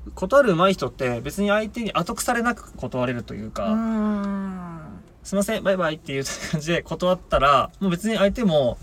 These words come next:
Speaker 2: 嫌な気多分せんと思うね。そういうもんっていうか。
Speaker 1: そりゃね。
Speaker 2: だから、変にね、なんか相手のことを気にせずに断れないっていう、もう自分の首を絞めるようであんまり良くないなと思ったり。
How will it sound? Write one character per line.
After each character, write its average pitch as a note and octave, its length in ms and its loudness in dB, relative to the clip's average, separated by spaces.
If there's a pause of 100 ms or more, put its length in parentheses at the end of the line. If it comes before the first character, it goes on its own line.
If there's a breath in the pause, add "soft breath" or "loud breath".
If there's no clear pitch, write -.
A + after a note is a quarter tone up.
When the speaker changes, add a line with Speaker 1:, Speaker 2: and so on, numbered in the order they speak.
(140)
Speaker 2:
嫌 E3 180 2
な D3+ 80 2
気 C3+ 140 -8
多 D#3+ 120 -2
分 C3 100 -4
せ C4+ 160 -6
ん F4 60 -12
と - 100 -6
思 A#2 140 -4
う G2+ 60 -6
ね。 G2+ 80 -8
そ G#3+ 200 -4
う A#3 60 -2
い A#3 60 0
う - 20 0
も A3 140 6
ん - 20 2
っ - 40 0
て - 100 -10
い - 20 -10
う G2+ 40 -10
か。 - 120 -14 (160)
Speaker 1:
そ - 140 -6
り G#3 60 0
ゃ G#3 100 0
ね。 A3 320 0
Speaker 2:
だ - 120 2
か F#3+ 140 0
ら、 A#2+ 320 2
変 C#4 240 -2
に G3 100 2
ね、 C3+ 140 0
な D3 80 2
ん D#3+ 60 -2
か C#3+ 100 2
相 F3+ 100 4
手 G3+ 60 0
の A3+ 100 -2
こ A#3 100 -2
と A#3+ 80 -2
を - 40 -4
気 G3 100 0
に G3+ 120 2
せ A#3+ 100 2
ず G3 100 2
に D#3+ 220 -2
断 G3+ 300 0
れ G#3 80 2
な G3 120 4
い C#3+ 40 0
っ B2 40 -6
て - 200 -10
い A#2+ 380 0
う、 - 80 -10 (500 loud breath)
も B2 420 -2
う - 80 -10
自 B2 160 -8
分 F#3 180 0
の F#3 80 2
首 E3 360 -4
を D#3+ 60 0
絞 D#3 220 -4
め E3+ 60 2
る C#3+ 100 0
よ A#2 140 0
う A2+ 40 -2
で A2+ 60 0
あ A2+ 60 2
ん A#2+ 80 -2
ま B2 80 -2
り B2 80 -4
良 C3 100 -2
く - 120 -8
な A2 100 -2
い G#2 40 -6
な G#2+ 180 -6
と A#2 80 -12
思 A#2 160 -6
っ - 20 -16
た - 140 -10
り。 - 180 -14